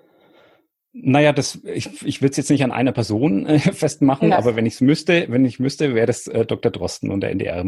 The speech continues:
Speaker 1: also mit dem, mit dem
Speaker 2: Okay.
Speaker 1: Podcast. Das ist sowas, das ist so in die Medien gedrungen, das ist
Speaker 2: Mhm.
Speaker 1: so, das wird in den Tagesthemen zitiert,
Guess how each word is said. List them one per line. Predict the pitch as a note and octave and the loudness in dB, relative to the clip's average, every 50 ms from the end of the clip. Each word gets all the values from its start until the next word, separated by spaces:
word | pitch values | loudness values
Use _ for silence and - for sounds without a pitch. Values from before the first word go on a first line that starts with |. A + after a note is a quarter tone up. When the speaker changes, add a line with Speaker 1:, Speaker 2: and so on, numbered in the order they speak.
| F#2+ F2+ - | -6 -6 -6
Speaker 1:
also | - G2 F#2+ F#2 | -6 -6 -4 -2
mit | F#2+ F#2 G2 | -2 0 0
dem, | G2+ G2 | 0 0
mit | F#2+ F#2+ G2+ A2 | 0 -2 -2 -2
dem | A2 G#2 | -2 -2
Speaker 2:
Okay. | F#2+ - | -4 -6
Speaker 1:
Podcast. | F2+ - - - F2+ F2+ - - | -12 -10 -6 -6 -6 -6 -4 -6
Das | A2 - - | -6 -6 -6
ist | G#2+ - | -8 -4
sowas, | - B2 A2 A2+ A2+ G#2 - | -2 0 2 2 2 0 -2
das | - G#2+ A2 | -6 -6 -4
ist | A2+ G#2 - | -4 -4 -2
so | C3 C3 C#3 | 0 2 4
in | D3 C#3+ | 4 4
die | C3+ | 4
Medien | A#2+ A2 A#2+ B2+ C#3+ C3+ B2+ | 4 4 2 2 2 2 2
gedrungen, | A#2+ B2+ - A2+ A2 A2+ A2+ A2+ A#2 A2+ | 0 -2 -4 -2 -2 0 2 2 0 0
das | G#2+ G#2 G3 | 0 -2 -2
ist | - F#2+ | -4 -4
Speaker 2:
Mhm. | F#2+ G2 A#2 | -2 -2 -2
Speaker 1:
so, | A2+ A#2 A#2 A#2+ A#2 | 0 0 0 0 0
das | A2 A2 - - | -2 -4 -4 -2
wird | A2+ A2 - - | -4 -4 -2 0
in | A2+ A#2 A2 | 0 2 2
den | A#2 B2 A#2+ | 2 2 2
Tagesthemen | - A2 A#2 B2+ C3 B2 - - A#2 A2+ A2 A2 G#2+ G2+ | 2 0 0 2 0 -2 -2 -2 0 0 0 0 -2 -2
zitiert, | - A#2 - - - G#2 G#2+ G#2+ G#2 - | -4 -8 -10 -6 -4 -2 0 0 0 -2